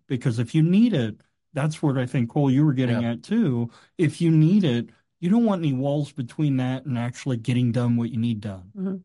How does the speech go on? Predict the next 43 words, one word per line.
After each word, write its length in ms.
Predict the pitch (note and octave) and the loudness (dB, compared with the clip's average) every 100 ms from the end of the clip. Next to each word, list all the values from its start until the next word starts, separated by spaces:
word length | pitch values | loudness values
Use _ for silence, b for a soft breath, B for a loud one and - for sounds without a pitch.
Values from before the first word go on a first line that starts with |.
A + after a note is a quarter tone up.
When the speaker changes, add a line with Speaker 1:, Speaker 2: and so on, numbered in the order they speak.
| _ _ b b - | _ _ b b 2
Speaker 3:
And 140 | A#3 | 4
you 80 | A#3 | 4
kind 180 | A#3+ G#3 | 2 2
of 340 | F3 F3 G3+ | 0 -2 0
give 160 | G3 F3 | 0 0
me 140 | G3 | -2
a 60 | F3+ | 0
good 160 | F#3+ | -2
segue 440 | - G#3+ F#3 F3+ F3 | 0 -2 0 -2 -2
to 60 | |
the 120 | F3 F3+ | -2 -2
next 240 | E3+ - | -4 -6
conversation 640 | G3+ E3+ F3 G3+ F#3+ - F3 | -8 -8 -6 -2 -2 -2 -2
piece, 240 | F#3 F3 | -2 -2
and 100 | F#3 | -2
that's 180 | E3 - | -4 -6
crushing 500 | - F#3+ E3+ E3+ E3+ | -4 -4 -2 -4 -2
debt. 220 | E3 D#3+ | -2 -2
If 100 | E3 | -2
you 80 | G3+ | -2
have 80 | F3+ | 0
a 60 | |
New 160 | F3+ F#3+ | 0 0
Year's 240 | F3+ E3+ | 0 0
resolution 720 | F3+ E3 F3+ F3 - F3+ D#3+ - | -2 -4 -4 -4 -4 -6 -6 -6
that 160 | F3+ | -8
says, 360 | - F#3+ F3 D#3 | -4 -2 -2 -4
"I'm 80 | F3 | -4
gonna 140 | E3+ | -2
get 160 | E3 D#3 | -4 -4
rid 140 | F3 | -4
of 120 | D#3+ | -2
all 160 | D#3+ G3 | 0 0
of 60 | F#3+ | 0
my 140 | F3+ | -2
debt, 320 | E3 E3+ E3 | -2 -2 -4
my 120 | D#3 | -8
credit 260 | - G3 F3+ | -4 -4 -2
card 220 | F#3+ E3+ | -4 -4
debt, 180 | E3+ D#3+ | -4 -4
whatever 400 | E3+ F3 E3 E3 | -4 -2 -2 -4
it 80 | E3 | -4
is," 400 | E3+ D#3+ D#3+ | -4 -4 -6